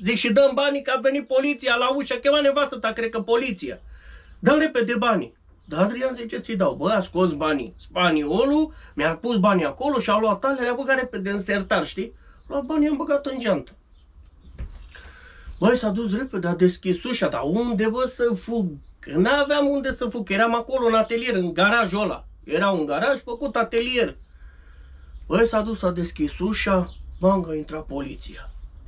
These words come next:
Cinci, șase polițai acolo. A spus, "Casa lui nevastă sa." Băi, a intrat nevastă sa acolo, plin-, plângând.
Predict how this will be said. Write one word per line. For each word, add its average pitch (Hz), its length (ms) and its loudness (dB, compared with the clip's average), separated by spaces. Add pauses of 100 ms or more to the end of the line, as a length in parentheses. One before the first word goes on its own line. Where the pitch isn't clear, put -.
(520)
Cinci, 202 280 -6
șase - 300 -4
polițai 156 560 0
acolo. 123 380 -6 (720)
A - 120 -10
spus, 175 280 -2
"Casa 202 380 2
lui 208 140 -2
nevastă 208 420 0
sa." - 260 -12 (720)
Băi, 202 440 0
a 165 100 -2
intrat 185 280 0
nevastă 151 420 -4
sa 143 160 -8
acolo, 143 420 -6
plin-, 139 300 -2 (120)
plângând. 160 720 2